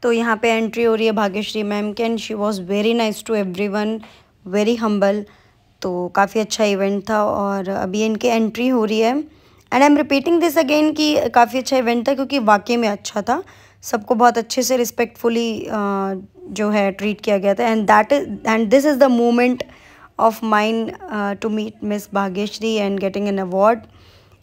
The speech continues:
as a legal advisor। तो this is such a very, uh, sweet moment with a very sweet gesture।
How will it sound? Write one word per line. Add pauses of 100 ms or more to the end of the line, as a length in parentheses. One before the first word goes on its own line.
as
a
legal
advisor। (640)
तो
this
is
such
a
very,
uh,
sweet
moment (280)
with
a
very
sweet
gesture।